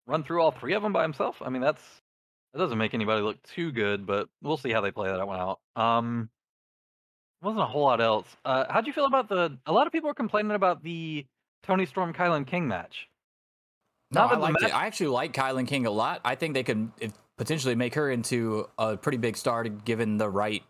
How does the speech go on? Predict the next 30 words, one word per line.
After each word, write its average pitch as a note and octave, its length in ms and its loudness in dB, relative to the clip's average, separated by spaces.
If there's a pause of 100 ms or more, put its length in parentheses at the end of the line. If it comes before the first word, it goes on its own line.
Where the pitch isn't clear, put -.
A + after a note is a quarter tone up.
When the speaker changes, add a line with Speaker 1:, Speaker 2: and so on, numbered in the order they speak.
(120)
Speaker 2:
whatever G#2+ 560 0
that G#2 140 -2
she G#2+ 120 -4
needs. G#2 480 -4
Like, C3 200 0
there's C3+ 140 -2
something D3 300 0
missing D#3 300 0
there, F3+ 260 -2 (320)
but B2+ 140 0
she G#3+ 200 0
has, F3 320 0
like, C#3 220 -2
the C3 120 0
size, E3 480 -2
dude. D3 160 -2
Like, C#3+ 140 0
she's G#3 160 -2
got G#3 120 0
the C3 80 -4
size, F#3 340 0
she's C#3 140 -4
got C#3+ 140 0
the C3 100 2
athleticism, D#3+ 600 0 (440)
she's C#3 160 -2
got E3 160 0
a C#3+ 40 -2
good C#3+ 180 0
look. E3+ 360 -2